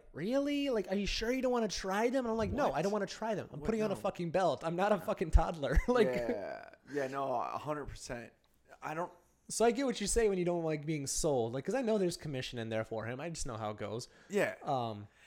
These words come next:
Speaker 2: And, and, and with vehicles, right, this day and age, technology, like, internet, the fact that you can build your entire vehicle, like, you can, you can do everything. You know the stats. You,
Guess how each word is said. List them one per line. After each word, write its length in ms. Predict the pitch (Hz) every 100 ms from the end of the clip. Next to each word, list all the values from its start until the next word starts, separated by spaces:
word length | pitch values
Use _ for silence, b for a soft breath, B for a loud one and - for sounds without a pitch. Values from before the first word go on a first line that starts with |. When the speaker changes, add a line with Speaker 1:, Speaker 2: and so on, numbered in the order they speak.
| -
Speaker 2:
And, 160 | 185 202
and, 200 | 190 180 175
and 140 | 160
with 100 | 156
vehicles, 720 | 120 202 220 208 131 123 127 -
right, 360 | 135 143 143 151 - - _ _ 131
this 380 | 135 123 156 151
day 160 | 160
and 80 | 151
age, 420 | 143 151 151 - -
technology, 600 | 135 123 139 139 131 143 139
like, 200 | 127 110
internet, 460 | 131 131 131 131
the 80 | 117
fact 240 | - 127 127
that 60 |
you 120 | 123 117
can 120 | 113
build 260 | 123 127 120
your 100 | 123
entire 300 | 123 123 110
vehicle, 360 | 120 123 123
like, 180 | 120 139
you 100 | 202
can, 200 | 185 107 b b b b b b -
you 120 | 165
can 180 | 160 110
do 240 | 156 139
everything. 520 | 131 120 110 - 104 - _ _ _ _ _ _ _ 127
You 220 | 131 139
know 240 | 131 131
the 80 | 117
stats. 500 | - 117 98 - -
You, 260 | 160 196